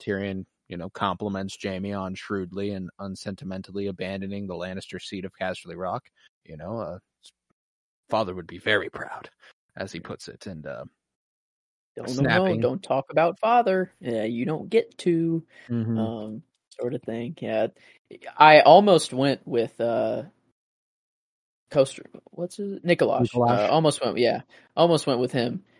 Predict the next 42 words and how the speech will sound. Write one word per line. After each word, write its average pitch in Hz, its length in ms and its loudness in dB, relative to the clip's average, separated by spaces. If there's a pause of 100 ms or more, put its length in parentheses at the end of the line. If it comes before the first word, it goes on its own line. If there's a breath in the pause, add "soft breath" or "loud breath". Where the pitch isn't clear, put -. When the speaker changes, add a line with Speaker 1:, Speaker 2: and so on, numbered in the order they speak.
(140)
Speaker 2:
for 147 180 8
Speaker 1:
Yeah, 180 80 12
last 180 120 12
I, 202 80 12
Speaker 2:
performance 180 300 10
Speaker 1:
last 180 200 12
Speaker 2:
here. 214 100 8
Speaker 1:
I 190 40 12
had 151 200 10
checked, 214 380 8
that's 139 260 6
who 160 60 6
Speaker 2:
Um, 139 80 6
Speaker 1:
you 123 100 6
had 127 220 4
in, 143 180 4
so 123 140 -2
I 127 60 4
was 127 140 0
surprised 131 380 6
that 127 60 2
Speaker 2:
mm-hmm. 110 80 -2
Speaker 1:
you 107 40 -4
picked - 280 -10
Kit, - 160 -8 (120)
Kit 104 160 -4
Speaker 2:
And, - 40 -6
Speaker 1:
Harington. 101 440 2 (260)
Speaker 2:
and 196 100 8
I 196 80 12
think 196 180 6
Kit 160 140 8
Harington 139 320 4
just 117 160 -2
kinda 123 160 4
had 117 200 6
more, 110 340 -2
he 147 100 2
had 135 100 10
a 120 80 10
lot 117 240 6
more 110 320 -4